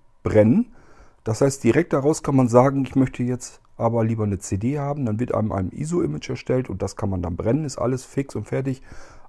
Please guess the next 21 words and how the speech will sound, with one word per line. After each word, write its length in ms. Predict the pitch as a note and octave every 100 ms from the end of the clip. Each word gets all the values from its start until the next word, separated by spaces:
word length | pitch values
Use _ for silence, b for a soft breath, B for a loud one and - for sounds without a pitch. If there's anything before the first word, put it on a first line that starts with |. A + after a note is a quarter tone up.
| -
auf 300 | A2 A2 -
diesen 280 | G#2 G2+
Speichern 500 | F#2 - G#2+ A2 G#2
drauf, 240 | F#2 A2 A2
dass 160 | G#2
man 160 | G#2+ G2+
das 140 | F2
hinkriegen 460 | - C3 - C#3 C3+
kann. 320 | - B2+ C3+ - b b b
Und 120 | -
dann 120 | D3 C#3
hat 120 | B2+
man 120 | A2
eine 220 | F#2+ G#2
bootbare 720 | F#2 G#2 C#3+ D3+ - G2+ G2 G#2+
C 240 | - B2
D 280 | B2 D3 B2+
auch 220 | - -
noch, 280 | G2 B2 - b b
von 180 | - A2+
der 200 | A2+ A2+